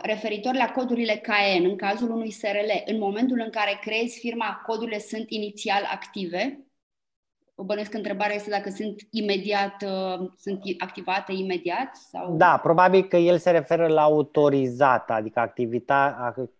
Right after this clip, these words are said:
Speaker 2: activarea,
Speaker 1: Da.
Speaker 2: probabil că, uh, se referă la autorizare.
Speaker 1: Da, da.
Speaker 2: Răspunsul este nu.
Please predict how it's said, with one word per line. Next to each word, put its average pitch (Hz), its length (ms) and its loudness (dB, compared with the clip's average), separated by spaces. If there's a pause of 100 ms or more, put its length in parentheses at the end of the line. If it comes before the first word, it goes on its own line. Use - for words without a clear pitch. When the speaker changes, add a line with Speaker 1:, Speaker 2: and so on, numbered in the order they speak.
(100)
Speaker 2:
activarea, 143 800 4
Speaker 1:
Da. 139 100 2
Speaker 2:
probabil 139 320 2
că, 139 100 -2
uh, 135 600 -4
se 135 140 -2
referă 139 200 0
la 131 80 4
autorizare. 120 480 -2 (140)
Speaker 1:
Da, - 260 -12
da. 147 160 0
Speaker 2:
Răspunsul 165 540 2
este 139 720 2
nu. 123 720 -2